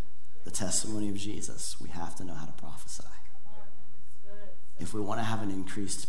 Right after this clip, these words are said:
presence, we have to know where he rests. And there's two things that I can tell you. Cor-, in the ark, he rested with the testimony of his goodness.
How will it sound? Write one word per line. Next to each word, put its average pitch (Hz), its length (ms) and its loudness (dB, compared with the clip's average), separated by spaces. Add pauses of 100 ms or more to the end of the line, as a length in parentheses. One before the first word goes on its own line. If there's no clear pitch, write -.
(120)
presence, 90 640 0 (560)
we 73 80 0
have 92 180 0
to 113 80 0
know 101 160 0
where 90 180 0
he 90 140 0
rests. - 600 0 (640)
And 87 100 0
there's 82 140 2
two 127 200 0
things 117 340 0
that 92 60 0
I 76 60 0
can 80 160 0
tell 87 220 0
you. 76 120 0 (1040)
Cor-, - 220 0 (280)
in 82 80 0
the - 80 0
ark, - 360 0 (280)
he - 140 0
rested 98 500 0
with 92 120 0
the 92 60 0
testimony 90 680 0
of - 60 0
his 76 120 0
goodness. - 600 0